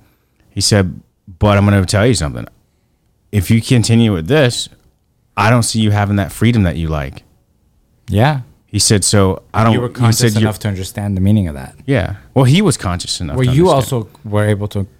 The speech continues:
Speaker 2: grasp what that meant. That's
Speaker 1: Yeah,
Speaker 2: a
Speaker 1: of
Speaker 2: vague
Speaker 1: course.
Speaker 2: thing. Sis-, that's
Speaker 1: Yeah.
Speaker 2: kinda vague still, though.
Speaker 1: Yeah, I, I kind of knew what it was. I mean, so
Speaker 2: Right.
Speaker 1: for me, like, I, I never had a problem where, like, I, I would say I probably, like, I always was relatively,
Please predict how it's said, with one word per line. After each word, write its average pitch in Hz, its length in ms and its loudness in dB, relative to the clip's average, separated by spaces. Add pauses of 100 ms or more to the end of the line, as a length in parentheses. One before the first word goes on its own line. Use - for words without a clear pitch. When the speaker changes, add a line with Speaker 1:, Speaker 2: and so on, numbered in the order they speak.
Speaker 2:
grasp 120 440 -2
what 101 100 -8
that 90 140 -6
meant. 110 340 0
That's 120 200 -2
Speaker 1:
Yeah, - 140 2
Speaker 2:
a 101 40 2
Speaker 1:
of 98 60 -6
Speaker 2:
vague 117 180 0
Speaker 1:
course. 113 180 -4
Speaker 2:
thing. 104 260 -4
Sis-, - 340 -14
that's 127 240 0
Speaker 1:
Yeah. 175 80 -2
Speaker 2:
kinda 117 180 0
vague 117 340 0
still, 82 280 -14
though. 98 300 -14 (340)
Speaker 1:
Yeah, 131 260 2 (140)
I, 139 80 0
I - 40 2
kind 165 200 2
of 147 80 4
knew 135 180 4
what 131 120 2
it 101 80 -2
was. 101 180 0
I 110 80 -2
mean, 165 200 0 (280)
so - 140 0
Speaker 2:
Right. 143 60 2
Speaker 1:
for 151 100 2
me, 180 200 4
like, 110 200 2
I, 104 220 0
I 117 80 0
never 135 280 4
had 135 140 2
a 107 40 0
problem 110 340 2
where, 101 160 4
like, 92 320 -2 (460)
I, 110 220 -2
I 139 40 6
would 185 120 2
say 196 120 0
I 143 40 2
probably, 123 300 2
like, 107 200 0
I 101 80 0
always 104 380 2
was 98 200 -2
relatively, 87 840 0